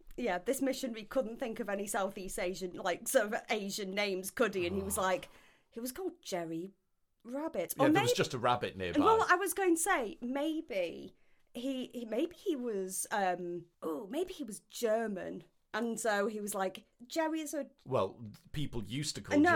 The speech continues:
Speaker 2: German
Speaker 1: I'm sorry,
Speaker 2: Jerry,
Speaker 1: I'm saying
Speaker 2: yes, it
Speaker 1: during, it, 'cause we're talking just after
Speaker 2: I
Speaker 1: World
Speaker 2: mean,
Speaker 1: War Two.
Speaker 2: yes, yeah.
Speaker 1: So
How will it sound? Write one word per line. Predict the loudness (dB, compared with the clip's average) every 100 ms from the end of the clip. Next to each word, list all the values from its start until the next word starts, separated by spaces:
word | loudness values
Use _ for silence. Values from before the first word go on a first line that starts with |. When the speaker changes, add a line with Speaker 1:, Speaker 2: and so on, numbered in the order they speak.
| 6
Speaker 2:
German |
Speaker 1:
I'm | 6 4
sorry, | 2 2
Speaker 2:
Jerry, | 4
Speaker 1:
I'm | 4
saying | 4 2
Speaker 2:
yes, | 2
it |
Speaker 1:
during, | 4 4 2 0
it, | -4 -4 -4
'cause | -4 -2
we're | -4
talking | -2 0 0
just | -2 -4
after | -4 -2
Speaker 2:
I | 0
Speaker 1:
World | 0 0
Speaker 2:
mean, | 0
Speaker 1:
War | -2
Two. | -2 2
Speaker 2:
yes, | 2 0 -8
yeah. | -6 0
Speaker 1:
So | 4 6 6 4